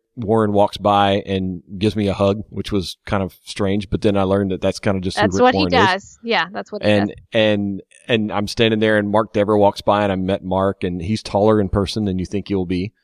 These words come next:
Speaker 2: Yes.
Speaker 1: Uh, I just remember, like, seeing these people that I'd seen online all the time and, you know, meeting him for the first time and meeting Trevin Wax and hanging out with him and just, just the fun, you know, the, the camaraderie, I think that,
Speaker 2: Right.
Speaker 1: and now, you know,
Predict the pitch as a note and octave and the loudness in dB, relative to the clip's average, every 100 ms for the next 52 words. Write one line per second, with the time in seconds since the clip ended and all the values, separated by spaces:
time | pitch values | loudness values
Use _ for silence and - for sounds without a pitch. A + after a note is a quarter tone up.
0 | _ G#3+ F#3 F#3 F#2 F#2 - B2+ D#3 F#3 | _ -2 0 0 -4 -6 -2 -2 -2 -2
1 | E3+ D#3 A#2+ B2 - F3 E3+ C#3+ D3 C3+ | 2 2 0 -6 -8 -4 -2 -2 -4 0
2 | B2+ A2 G2 C3+ A#2+ G2+ G2+ A#2+ A2 G2 | 2 2 0 -4 -2 -2 0 2 2 -2
3 | F2 G#2+ G2 F#2 B2 A2 F2+ F2+ _ _ | 0 2 2 -2 -2 -2 -2 -8 _ _
4 | _ _ - G2+ G2 F#2+ F#2 F#2 - _ | _ _ -6 -2 0 0 -2 -6 -12 _
5 | _ _ _ _ _ - A2+ F#2 F2+ - | _ _ _ _ _ -6 -4 -2 -6 -12
6 | _ G#2+ G#2 G#2+ C3 B2+ G2+ G2+ - F#2+ | _ -12 -4 0 2 2 0 -4 -4 -4
7 | - G2+ - A2+ A2 G2+ F#2 F2+ G2+ G#2+ | -2 -2 0 0 2 0 -2 -4 -4 -4
8 | F#2+ - F#2 F2 F#2+ A2+ A2 - - F2+ | -4 -2 -4 -2 0 2 2 -2 -12 -8
9 | G2 G2 E2+ E2 A#2 A2+ A2 G2 E2 _ | -6 -4 -4 -4 -2 -2 -2 -4 -10 _
10 | _ _ _ D3 D3 _ _ - A#2+ C#3 | _ _ _ -8 -8 _ _ -14 -6 -6
11 | E3+ C#3 _ C3 C#3 C#3+ C#3 B2 G#2+ A#2+ | 0 -2 _ 0 0 -2 -8 -4 -2 -2
12 | G#2+ B2 C3+ A2+ G#2 C3+ G#2+ F#2 F2+ F#2+ | -4 -4 -4 0 2 2 0 -2 -6 -8
13 | - F#2 - - G#3+ G#2+ G#2+ C3 G2+ G2+ | -6 -8 -8 -4 -2 0 2 2 2 0
14 | G#2 G2+ E2 D2+ | -2 -2 -6 -14